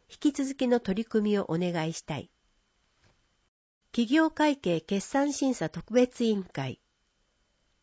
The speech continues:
水道事業会計。質疑。老朽排水管更新工事を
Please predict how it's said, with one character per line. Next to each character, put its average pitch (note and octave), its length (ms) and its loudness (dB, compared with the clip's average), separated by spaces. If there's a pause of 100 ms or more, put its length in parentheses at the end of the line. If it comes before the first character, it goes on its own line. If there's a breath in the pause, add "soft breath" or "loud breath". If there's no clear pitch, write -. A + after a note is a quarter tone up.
(260)
水 D4 260 0
道 D4+ 200 2
事 C#4 160 0
業 C4 220 4
会 A3+ 260 0
計。 A#2+ 440 -8 (880)
質 - 340 -10
疑。 - 260 -8 (680)
老 B3+ 200 4
朽 C#4+ 280 2
排 C4 220 2
水 B3 260 -2
管 A3 280 0
更 C4 220 0
新 C4+ 240 -2
工 B3 200 2
事 E3 200 0
を D3 140 -4